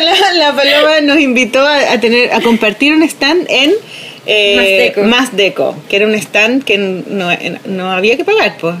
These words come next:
Speaker 2: Me lo regalaron y yo, pa' mí sola, era muy grande, me
Speaker 1: Y, y estuvimos ahí un fin de semana y ahí nos hicimos amigas, pues,
Speaker 2: Sí.
Speaker 1: ahí como que nos contamos la vida.
Speaker 2: Tomamos champaña, pero tú no.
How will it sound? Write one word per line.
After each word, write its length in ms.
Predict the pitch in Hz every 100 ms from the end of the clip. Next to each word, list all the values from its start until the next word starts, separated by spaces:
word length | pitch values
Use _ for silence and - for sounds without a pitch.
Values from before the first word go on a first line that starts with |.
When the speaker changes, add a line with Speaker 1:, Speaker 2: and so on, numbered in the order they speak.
| 175
Speaker 2:
Me 80 | 233
lo 40 |
regalaron 500 | 220 220 247 320 349
y 80 | 302
yo, 220 | 277 285 -
pa' 80 | 262
mí 120 | 269
sola, 300 | 294 285 294
era 120 | 285
muy 120 | 262
grande, 320 | 262 302 311
me 480 | 294 262 240 240 254 247 -
Speaker 1:
Y, 380 | 170 233 214 226
y 100 | 208
estuvimos 480 | 196 - 214 226 247
ahí 220 | 240 214 226
un 60 |
fin 200 | 233 240
de 80 | 247
semana 460 | 254 220 233 247 262
y 100 | 247
ahí 140 | 240
nos 120 | 247
hicimos 320 | 254 302 302
amigas, 340 | 349 254 156 170
pues, 180 | - 190
Speaker 2:
Sí. 60 | 190
Speaker 1:
ahí 60 | 190
como 180 | 190 185
que 100 | 185
nos 120 | 208
contamos 420 | 160 160 175 190
la 140 | 170
vida. 760 | 147 156 160 165 160 156 156 160 - - 415 - -
Speaker 2:
Tomamos 280 | 214 208 220
champaña, 640 | 214 190 - 202 202 196 311
pero 140 | 311
tú 140 | 277
no. 180 | 285 262